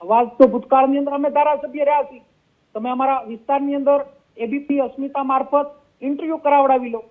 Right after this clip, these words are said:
પાંચ વર્ષ એક પણ ટ્રક વાળો, એક પણ માફિયા, એક પણ ખનીજ વાળો ન-, નદીની અંદર ઉતરી નથી શક્યો.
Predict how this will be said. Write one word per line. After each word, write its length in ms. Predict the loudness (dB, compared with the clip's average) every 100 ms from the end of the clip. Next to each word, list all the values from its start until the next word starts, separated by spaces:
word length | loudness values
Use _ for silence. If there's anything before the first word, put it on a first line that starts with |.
| _
પાંચ 320 | -4 -4 -4 0
વર્ષ 260 | 0 0 0
એક 260 | -2 0
પણ 160 | -4 -2
ટ્રક 280 | -2 -2 0
વાળો, 280 | 0 0
એક 200 | -2 -4
પણ 120 | -4 0
માફિયા, 400 | 0 0 -2 -2
એક 200 | -2 -4
પણ 120 | -6
ખનીજ 280 | -4 -6 0
વાળો 300 | 0 0 -4 _ _ _ _ -14
ન-, 460 | -10 -6 -4 -4 -2
નદીની 340 | 0 2 2
અંદર 180 | 2 0
ઉતરી 280 | -4 -10 -6
નથી 260 | -4 -4
શક્યો. 340 | -2 -2 -4